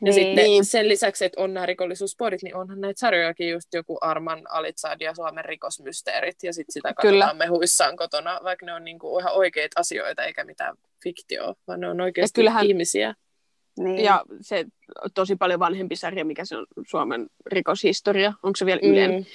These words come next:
Speaker 2: joo.
Speaker 3: Niin sehän on siis, että ei ole mikään ihan siis kyse mistään lähivuosien ilmiöstä edes, vaan niinku aika pitkään jatkunut tämmönen, et,
Speaker 2: Niinpä.
Speaker 3: et kiinnostaa.
Speaker 1: Ja mun mielestä sit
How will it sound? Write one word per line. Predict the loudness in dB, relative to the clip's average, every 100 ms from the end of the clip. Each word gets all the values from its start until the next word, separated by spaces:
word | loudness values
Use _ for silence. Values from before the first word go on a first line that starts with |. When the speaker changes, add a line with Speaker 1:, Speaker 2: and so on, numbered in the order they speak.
| -2
Speaker 2:
joo. | 2
Speaker 3:
Niin | 4
sehän | 4 4 0
on | -2
siis, | -2 -4 -8 _ _ _ _ _ _ _
että | -8 -2
ei | 2 2
ole | 0
mikään | -2 0 0
ihan | 0 -2
siis | -4 -4
kyse | -8 -6
mistään | -6 -4 -2 0
lähivuosien | 2 2 4 2 2 0 0 -4 -16 -4
ilmiöstä | 4 6 6 2 0 -2
edes, | -2 -2
vaan | -4 -4
niinku | -4 -6
aika | -6 -6
pitkään | -8 -4 -2 0
jatkunut | -2 -4 -4 -4 -4
tämmönen, | -2 0 0 -4 _ -12
et, | -10 -10
Speaker 2:
Niinpä. | -8 -4 -4 -4
Speaker 3:
et | 4
kiinnostaa. | 4 4 0 4 4 4 -2 _ -20 _
Speaker 1:
Ja | 2
mun | 4 4
mielestä | 2 0 -2
sit | -2